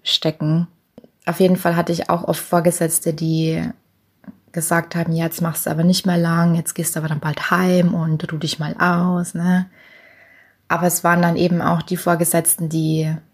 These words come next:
ähm, auch bis spät abends gearbeitet haben oder die am Wochenende E-Mails geschrieben haben, ähm, am Wochenende geantwortet haben. Und ich glaub, es findet grad so ganz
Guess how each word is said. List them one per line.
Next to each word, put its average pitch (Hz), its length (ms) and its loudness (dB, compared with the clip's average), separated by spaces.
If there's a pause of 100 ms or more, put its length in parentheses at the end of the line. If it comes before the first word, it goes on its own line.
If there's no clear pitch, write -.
(120)
ähm, 156 280 -4
auch 180 240 -2
bis - 160 -2
spät - 280 -2
abends 151 400 -2
gearbeitet 151 600 -6
haben 151 460 -4
oder 151 400 -2
die 151 500 -4
am 147 580 0 (680)
Wochenende 156 760 2
E-Mails 160 360 2
geschrieben 156 580 -2
haben, 156 420 -2 (880)
ähm, 156 200 -4
am 156 180 0
Wochenende 165 420 4
geantwortet 156 760 -2
haben. 151 460 -4 (840)
Und 170 760 2 (1700)
ich 180 160 -4
glaub, 208 300 2
es - 180 0
findet 220 260 2
grad 185 260 0
so 180 220 0
ganz 208 840 2